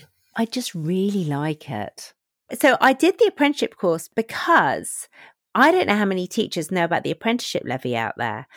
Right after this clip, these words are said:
but every school has to pay into the apprenticeship levy. Now, what that means is that they can actually get a number of apprenticeships through, you can get apprenticeships through your school.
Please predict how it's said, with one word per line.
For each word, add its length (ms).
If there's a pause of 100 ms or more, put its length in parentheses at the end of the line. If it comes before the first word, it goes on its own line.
(300)
but 280
every 360
school 260
has 220
to 80
pay 240
into 180
the 60
apprenticeship 500
levy. 460 (560)
Now, 180
what 380
that 200
means 560 (100)
is 340
that 420 (220)
they 240
can 240
actually 400
get 420 (540)
a 60
number 300
of 80
apprenticeships 920 (760)
through, 640
you 120
can 80
get 200
apprenticeships 560
through 200
your 180
school. 480